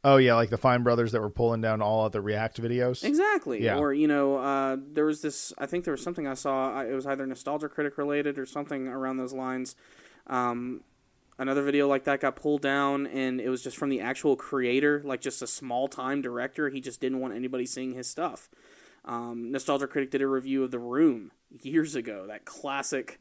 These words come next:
Speaker 1: Yeah.
Speaker 2: really awful drama film done by Tommy Wiseau.
Speaker 1: Yeah.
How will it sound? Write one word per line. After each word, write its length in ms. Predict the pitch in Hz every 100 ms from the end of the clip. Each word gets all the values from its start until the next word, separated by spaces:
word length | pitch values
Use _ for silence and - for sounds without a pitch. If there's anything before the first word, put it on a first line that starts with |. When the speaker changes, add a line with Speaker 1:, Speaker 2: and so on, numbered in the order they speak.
| -
Speaker 1:
Yeah. 340 | 135 165 101 -
Speaker 2:
really 260 | 139 139
awful 380 | 135 135 139 135
drama 360 | 127 139 151 139
film 300 | - 131 127
done 160 | 127
by 120 | 127 123
Tommy 320 | 143 131 131
Wiseau. 580 | 127 123 160 156 131 - 120
Speaker 1:
Yeah. 180 | 117